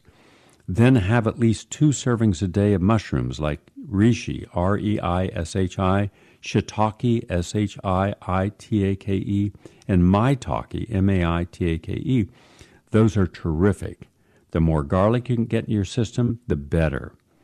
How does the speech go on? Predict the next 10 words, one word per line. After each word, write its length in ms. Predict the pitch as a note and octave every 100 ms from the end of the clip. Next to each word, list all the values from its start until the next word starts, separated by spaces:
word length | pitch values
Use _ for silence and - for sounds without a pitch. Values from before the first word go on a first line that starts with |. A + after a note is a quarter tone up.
| _ - _ _
Then 160 | G2+ A2
if 100 | A2
you're 120 | G#2
going 220 | G2 B2
to 60 | C#3
eat 280 | - G2+ E2
fish, 380 | - F#2+ F#2 -
only 400 | G#2+ A#2 C3 A#2+
eat 340 | B2+ A#2+ G#2 - _ _ _ _ _ -
sardines. 1120 | - F#2+ F2+ E2 G2 A2 E2 - - -